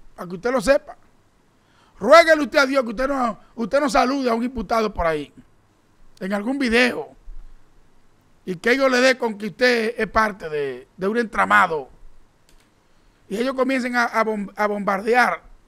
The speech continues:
con información los medios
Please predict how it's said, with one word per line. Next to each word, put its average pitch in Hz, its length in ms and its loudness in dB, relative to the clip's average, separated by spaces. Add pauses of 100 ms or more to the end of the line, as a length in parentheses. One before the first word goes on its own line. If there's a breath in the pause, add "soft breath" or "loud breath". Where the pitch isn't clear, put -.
(960)
con 214 200 -2
información 220 580 -2
los 254 120 0
medios 233 540 -6